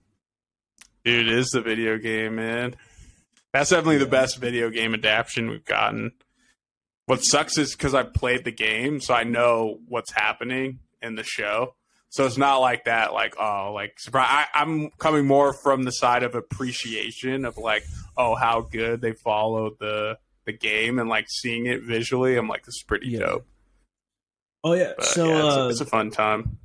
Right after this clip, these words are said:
Speaker 2: so Pedro, he used to be with W M E or W M E,
Speaker 1: Mm-hmm.
Speaker 2: and now he's with C A A.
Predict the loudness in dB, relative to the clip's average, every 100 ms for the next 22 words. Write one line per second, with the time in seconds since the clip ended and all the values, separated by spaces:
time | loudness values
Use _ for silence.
0 | -20 _ _ _ 0 2 4 2 4 2
1 | 2 -2 -2 0 0 0 -2 -2 -2 0
2 | -2 -4 -2 0 0 0 -2 -2 -4 -4
3 | -4 -4 -6 -8 -14 _ -10 -4 -2 -2
4 | -2 -4 0 4 4 2 -2 _ _ -2
5 | 2 2 0 -2 -4 -4 -4 -4 -6 -6